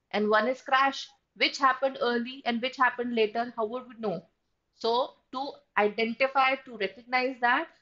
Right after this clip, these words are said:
we put had here. All right. So Harris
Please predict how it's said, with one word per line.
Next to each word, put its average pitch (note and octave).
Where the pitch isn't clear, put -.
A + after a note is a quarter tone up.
we B3
put C4
had G3+
here. E3
All F#3+
right. B3+
So A#3+
Harris B3